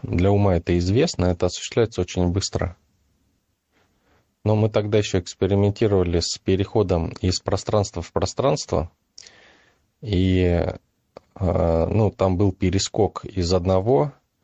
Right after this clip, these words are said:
из одной реальности в другую. И вот этот перескок, да, случился. И в той реальности, а, ему, он действительно занимал деньги. Но в этой реальности он, а,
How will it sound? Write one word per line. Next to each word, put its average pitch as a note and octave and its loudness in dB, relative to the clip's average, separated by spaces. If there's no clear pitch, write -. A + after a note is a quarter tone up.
из F2+ 0
одной A#2 2
реальности E2+ 0
в F2 -2
другую. F2+ 0
И F2+ 0
вот F#2 0
этот - -4
перескок, G2+ -2
да, G2 2
случился. F#2 -2
И - 0
в - -6
той G#2+ 2
реальности, F2+ 0
а, F2+ 0
ему, F2 0
он F#2+ 2
действительно G2 0
занимал E2 0
деньги. E2+ -2
Но F#2+ 2
в F#2 0
этой G#2+ 0
реальности G2+ 0
он, F2+ 0
а, E2+ -2